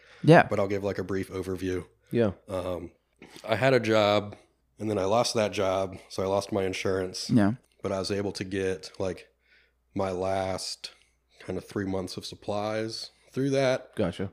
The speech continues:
Speaker 2: Um, also was connected with, like, a nonprofit pharmacy, and they had just gotten a big donation of insulin and,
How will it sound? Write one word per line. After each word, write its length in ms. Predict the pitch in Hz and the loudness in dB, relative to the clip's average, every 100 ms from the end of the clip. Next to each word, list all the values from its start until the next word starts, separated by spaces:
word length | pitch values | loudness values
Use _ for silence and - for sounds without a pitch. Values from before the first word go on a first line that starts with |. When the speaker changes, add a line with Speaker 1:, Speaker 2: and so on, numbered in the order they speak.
| - | -4
Speaker 2:
Um, 500 | 101 92 90 90 90 _ _ | -2 0 -2 -6 -12 _ _
also 800 | 104 98 - 98 95 92 90 90 - _ _ _ | -4 -2 -2 -2 0 0 -2 -6 -12 _ _ _
was 220 | 98 92 | -10 -8
connected 440 | - 101 90 95 | -4 -4 -4 -6
with, 180 | 92 90 | -8 -6
like, 160 | 92 90 | -6 -4
a 40 | |
nonprofit 640 | 90 90 90 - 101 101 | -4 -4 -4 -2 -2 -4
pharmacy, 600 | - 107 104 - 107 101 101 _ _ _ _ - | -6 -4 -4 -2 -2 -2 -8 _ _ _ _ -10
and 160 | 101 | -4
they 60 | 104 | -4
had 160 | 107 | -4
just 160 | 101 - | -6 -4
gotten 200 | 113 104 | -4 -4
a 60 | 98 | -4
big 180 | 104 98 | -4 -4
donation 640 | 101 101 101 107 101 98 - | -4 -4 -4 -4 -4 -6 -10
of 480 | 95 92 95 92 - _ _ _ _ _ _ _ | -8 -6 -6 -8 -18 _ _ _ _ _ _ _
insulin 760 | 117 104 - 110 101 104 95 - | -2 -2 -2 -2 0 -2 -4 -6
and, 580 | 95 92 90 90 90 | -8 -8 -6 -8 -10